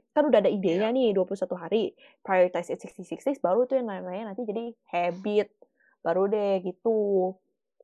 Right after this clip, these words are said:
Speaker 1: And I think ya
Speaker 2: Iya.
Speaker 1: itu, makanya itu ya harus balik lagi committed. Karena harus tiap hari dilakukan baru mau jadi habit. Gitu.
Speaker 2: Iya.
Speaker 1: Dan baru deh tadi yang
Speaker 2: That's true.
Speaker 1: two hundred fifty-four days itu tuh lifestyle, guys. Maksudnya lifestyle tuh artinya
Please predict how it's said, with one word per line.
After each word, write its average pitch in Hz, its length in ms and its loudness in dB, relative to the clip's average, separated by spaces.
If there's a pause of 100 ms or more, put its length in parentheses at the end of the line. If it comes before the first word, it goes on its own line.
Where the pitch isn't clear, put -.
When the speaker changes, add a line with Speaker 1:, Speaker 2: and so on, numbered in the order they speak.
(240)
Speaker 1:
And 214 120 -4
I 185 80 0
think 302 160 -2
ya 196 120 4
Speaker 2:
Iya. 196 40 -2
Speaker 1:
itu, 285 80 -2 (120)
makanya 196 400 -4
itu 311 120 -6
ya 240 80 0
harus 185 320 -4
balik 170 280 -2
lagi 233 240 -4
committed. 190 560 -2 (680)
Karena 214 160 -4
harus 240 160 -2
tiap - 200 -2
hari 220 200 0
dilakukan 202 480 -4
baru 190 160 -4
mau 185 80 -6
jadi 175 200 -6 (120)
habit. 202 240 -6 (1040)
Gitu. 175 440 -6
Speaker 2:
Iya. 120 200 -4 (640)
Speaker 1:
Dan 170 180 -10
baru 254 240 -2
deh 214 160 -6
tadi 190 240 -6
yang 127 80 -2
Speaker 2:
That's 127 80 -6
true. 214 140 -2
Speaker 1:
two 226 160 -4
hundred - 80 -
fifty-four 196 480 -4
days 190 240 -6
itu 196 160 -12
tuh 285 100 -2
lifestyle, 208 540 -2
guys. 180 260 -6
Maksudnya 190 460 -10
lifestyle 185 400 -4
tuh 277 180 -6
artinya 233 320 -6